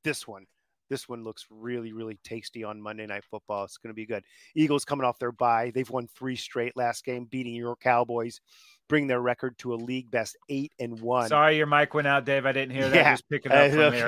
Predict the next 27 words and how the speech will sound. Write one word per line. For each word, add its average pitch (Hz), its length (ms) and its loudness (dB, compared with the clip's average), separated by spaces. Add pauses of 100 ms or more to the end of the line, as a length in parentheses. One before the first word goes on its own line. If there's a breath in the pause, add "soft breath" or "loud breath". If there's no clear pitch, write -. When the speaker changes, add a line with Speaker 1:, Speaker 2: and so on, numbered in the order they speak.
(100)
Speaker 2:
there. 139 120 4
Speaker 1:
I, 143 100 6
I'll, 175 400 6
I 160 140 6
won't 175 180 4
repeat 151 300 -2
it. 123 100 -6
The 127 80 -2
fans 151 340 2
heard 131 200 -2
it. 117 100 -10 (440 soft breath)
The 151 220 -4
Eagles 180 460 -4 (220 soft breath)
are 131 280 4 (480)
first 170 320 0
team 170 220 -8
since 139 240 -8
the 135 120 -18
two - 140 -18
thousand 139 400 -2
five, 127 300 -2
two 139 100 -18
thousand 123 300 -4
six - 260 -12
Colts - 340 -12
to 123 120 -12
begin 120 320 -10